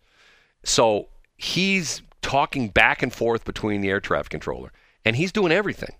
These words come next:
Now, don't know what's going on on the aircraft. For all I know, maybe the pilot's still sitting there in the, in a seat, unfortunately dead, or maybe they pulled him out of the seat and the flight attendants are trying to, you know,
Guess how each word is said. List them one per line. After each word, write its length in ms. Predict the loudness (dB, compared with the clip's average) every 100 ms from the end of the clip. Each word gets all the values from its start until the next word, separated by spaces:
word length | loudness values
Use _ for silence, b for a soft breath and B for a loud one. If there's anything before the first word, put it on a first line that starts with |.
| _ _ _ _ _ _
Now, 280 | 2 2 2 -6 -20 -20 -8
don't 180 | -4 0
know 100 | 0
what's 160 | -2 0
going 180 | 0 2
on 100 | 0
on 80 |
the 80 | 0
aircraft. 460 | -2 -2 -2 -2 -2
For 120 | 0
all 100 | 2
I 100 | 2
know, 280 | 2 2 2
maybe 300 | 2 0 0
the 80 | -2
pilot's 400 | 2 4 2 -2
still 200 | -4 -4
sitting 280 | -6 -2 0
there 220 | 2 0
in 120 | -2
the, 200 | -6 -4
in 60 | -4
a 40 |
seat, 380 | 0 0 0 -4 _ _ _ -4
unfortunately 640 | -4 -2 -4 -2 -2 -4 -4 _ 0
dead, 400 | 2 4 0 -8 b b b b
or 60 | -2
maybe 380 | 0 0 0 -4 -6
they 180 | -4 -4 -4 -12
pulled 180 | -4 0
him 80 | 2
out 100 | 0
of 80 | -2
the 40 |
seat 380 | -2 0 0 -2
and 280 | -2 -2 -2
the 220 | -4 -6
flight 280 | -2 0 0
attendants 400 | 2 -2 -2 -4
are 60 | -4
trying 280 | -2 0 -2
to, 100 | -4
you 100 | -2
know, 160 | -4